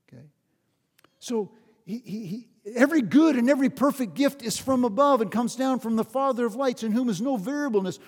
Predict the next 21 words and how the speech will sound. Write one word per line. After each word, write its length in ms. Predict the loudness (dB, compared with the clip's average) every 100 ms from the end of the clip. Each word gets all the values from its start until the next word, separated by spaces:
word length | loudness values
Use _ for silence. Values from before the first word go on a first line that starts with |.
| -8
or 80 | -6
shadow 460 | -4 -2 0 4
of 140 | 2 2
turning. 380 | -2 -2 -2 -6 -14 -6
And 160 | -2 0
yet 180 | 0 -2 -6
we 220 | 0 2 2
turn 500 | -2 0 2 2 -2 -10 -4
following 540 | 2 4 4 4 0
Jesus 520 | 2 2 2 2 -2 -8 -4
into 320 | -2 0 2
a 60 | 2
bunch 200 | 2 0
of 120 | 0
rules 320 | 2 2 2
and 100 | 4
regulations 720 | 6 6 4 4 4 0 -2 -4 -18 -2
that 260 | -2 -2 -10 0
weigh 320 | 4 6 4
people 360 | 2 0 0 2
down. 500 | 4 4 4 0